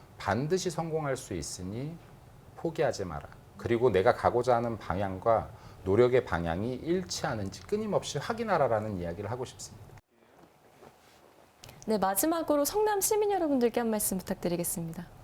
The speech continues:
Speaker 1: 음, 사랑하는 성남 시민 여러분, 그리고 분당 우리 시민 여러분, 김민수입니다. 어, 요즘 너무 많이 긴 시간 동안 힘든 삶들을 살았을 것 같은데요.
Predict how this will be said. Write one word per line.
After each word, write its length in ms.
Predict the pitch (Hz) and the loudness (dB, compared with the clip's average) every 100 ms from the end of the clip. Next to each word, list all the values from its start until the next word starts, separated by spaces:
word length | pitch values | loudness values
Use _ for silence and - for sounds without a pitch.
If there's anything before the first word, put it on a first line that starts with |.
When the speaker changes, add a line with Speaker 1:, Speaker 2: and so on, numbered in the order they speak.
| - - - - - | -20 -20 -20 -18 -8
Speaker 1:
음, 580 | 101 101 98 98 95 98 - - - - - - - - - - - - - - - | -4 -2 -2 -4 -6 -10 -14 -20 -20 -18 -18 -20 -20 -20 -20 -18 -18 -18 -18 -18 -16
사랑하는 600 | - 175 180 175 175 175 | 6 8 12 10 8 4
성남 420 | 170 190 190 180 | 2 2 4 4
시민 360 | 175 190 190 180 | 2 0 2 8
여러분, 400 | 131 120 131 139 | 12 10 8 2
그리고 460 | 117 113 110 120 | 2 4 6 6
분당 840 | 120 131 127 135 131 127 123 120 113 101 | 6 2 12 12 12 8 4 2 -2 -6
우리 380 | 117 101 104 101 | -4 0 2 2
시민 320 | - 147 135 | 0 0 6
여러분, 560 | 101 98 95 101 92 78 76 - - - - - - - - - | 10 10 8 2 0 -4 -8 -16 -18 -18 -20 -20 -20 -18 -20 -6
김민수입니다. 960 | - 139 143 139 110 95 101 101 85 80 - - - - - 120 | 2 6 6 6 2 6 10 10 8 2 -12 -20 -20 -20 0 10
어, 160 | 120 | 10
요즘 300 | 117 131 180 | 10 8 8
너무 240 | 151 127 175 | 10 10 10
많이 540 | 131 104 131 170 170 | 12 12 10 6 2
긴 320 | - - 131 | 0 2 2
시간 480 | 151 - 180 160 151 | 2 6 10 8 8
동안 280 | 143 135 135 | 4 6 6
힘든 440 | 139 196 190 185 | 4 0 2 0
삶들을 480 | 175 180 180 160 156 | 2 2 2 0 0
살았을 400 | 139 156 - 147 | 2 2 2 0
것 120 | 127 | 4
같은데요. 720 | 127 98 - 95 98 120 123 | 6 6 2 0 6 6 6